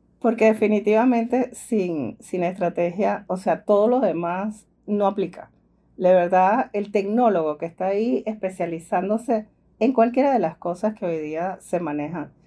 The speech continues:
sin entender para qué y cuándo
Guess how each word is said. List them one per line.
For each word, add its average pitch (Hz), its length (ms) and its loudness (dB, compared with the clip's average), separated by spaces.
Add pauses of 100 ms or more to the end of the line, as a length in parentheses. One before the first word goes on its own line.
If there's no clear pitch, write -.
(220)
sin 269 400 2
entender 180 520 -2
para 151 300 -4
qué 196 260 -8 (640)
y 190 120 -4 (100)
cuándo 139 560 2